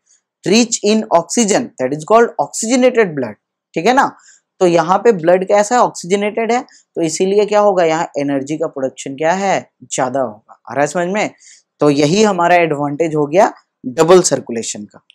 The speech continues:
ठीक है। तो लिख लोगे कहीं पे, मैं यहाँ लिख देता हूँ। अभी से देखो, मैंने हिंट के तौर पे यूज़ किया था ना, बस इसे यहाँ पे मैं इरेज कर रहा हूँ। तो यहाँ पे सिंपल सा हम लिख लेंगे, क्या लिख लेंगे?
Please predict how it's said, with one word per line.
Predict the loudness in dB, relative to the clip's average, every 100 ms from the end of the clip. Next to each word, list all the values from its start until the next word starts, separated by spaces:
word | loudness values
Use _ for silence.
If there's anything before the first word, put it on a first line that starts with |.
| _ -6
ठीक | 2 4
है। | 2 -4 _ -6
तो | 0
लिख | 0 2
लोगे | 4 4 2
कहीं | 0 -2
पे, | -2 -4 _ _ _ _ _ _ _ _ -14
मैं | -6
यहाँ | -2
लिख | -2 -2
देता | -4 0
हूँ। | -2 0
अभी | 0 0
से | -2
देखो, | 2 2 0 -10 -2
मैंने | 0 0
हिंट | 0 -2 -2 -2
के | 0
तौर | 2 2
पे | 2
यूज़ | -2 -2 -2
किया | -2
था | 0 2
ना, | 2 2 _ _ -4
बस | -2
इसे | -2 -2 -4 -4
यहाँ | 0 0
पे | 0 -4
मैं | -4 -2
इरेज | -2 -2 -4
कर | -12
रहा | -20 -20
हूँ। | _ _ _ _ -4
तो |
यहाँ | 0 0
पे | 0
सिंपल | -4 -4 -2 -2
सा | -2 -4
हम | -4
लिख | -6 -4
लेंगे, | -4 -2 -4 -4 _ _ _ _
क्या | 0 2
लिख | 2 -2
लेंगे? | -4 -2 -4